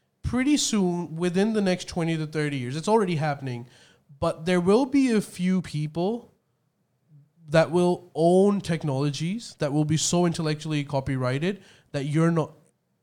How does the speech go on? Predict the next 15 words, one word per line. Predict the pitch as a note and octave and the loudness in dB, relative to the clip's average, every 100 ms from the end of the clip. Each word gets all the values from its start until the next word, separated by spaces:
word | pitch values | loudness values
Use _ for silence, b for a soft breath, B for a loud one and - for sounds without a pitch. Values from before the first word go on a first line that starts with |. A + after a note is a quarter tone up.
| _ F3+ | _ 0
and | F#3 | 2
they | F#3+ | 4
wouldn't | G3+ G3+ G#3+ | 4 4 2
need | G3 F#3+ | 2 4
that | D#3 D3+ | 2 4
many | D#3 | 2
workers. | C3+ B2+ A#2+ - - - - _ _ _ - | 2 0 -2 -6 -16 -14 -16 _ _ _ -10
So | - G#3 G#3 F3+ | 4 4 2 -6
the | G#3 | -4
only | - A3 C#4+ D4+ C#4+ | 2 4 6 4 2
way | A#3 A3 | 2 2
you | G3+ | 0
can | G#3 F#3+ | -2 -4
truly | - G3+ A#3 C4 A#3+ | -4 -4 -2 0 0
survive | - F3+ D3 B2 C#3 A2+ G#2+ G3 - | 2 2 2 2 2 2 0 -4 -6